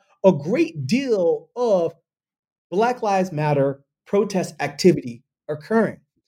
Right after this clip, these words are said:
So protest has this ability to bring saliency and urgency to an issue, to prompt individuals to head out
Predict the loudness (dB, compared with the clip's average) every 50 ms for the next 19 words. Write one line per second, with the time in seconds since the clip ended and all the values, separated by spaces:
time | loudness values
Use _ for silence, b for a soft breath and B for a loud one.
0 | _ _ _ -10 -4 -4 -2 0 0 0 0 0 -4 _ _ _ _ _ _ _
1 | _ _ _ _ -2 2 2 2 2 2 -2 0 0 0 -2 -4 -6 -4 -2 2
2 | 2 2 2 0 0 -2 -2 -2 -4 -8 _ 0 0 0 0 -2 -10 -10 -4 -2
3 | 0 0 0 0 2 2 2 2 2 -2 -4 -4 -10 _ _ _ _ _ _ _
4 | _ -10 -4 -2 -2 0 0 0 0 0 0 0 -2 -6 -10 -16 _ _ _ _
5 | _ _ _ _ -4 -2 0 0 0 -2 -6 -4 -2 0 2 2 2 0 0 -2
6 | -4 -6 -8 -12 -8 -6 -6 -6 -6 -8 _ _ _ -4 -2 -2 -2 -2 -6 -6
7 | 0 2 2 2 2 0 -2 -2 -4 -6 -12 _ _ _ _ 0 0 0 0 -2
8 | -10 _ _ _ _ -12 -4 -2 0 0 0 -2 -4 -4 2 4 4 4 4 0
9 | -6 -10 -10 -10 -10 -10 -10 -8 -4 -4 -2 -2 -2 -4 -6 -6 -2 -2 0 0
10 | 0 -2 -2 -2 -2 0 -2 -2 -4 -10 _ _ _ -14 -14 -10 -6 -2 -2 0
11 | 2 2 0 0 -2 -4 -8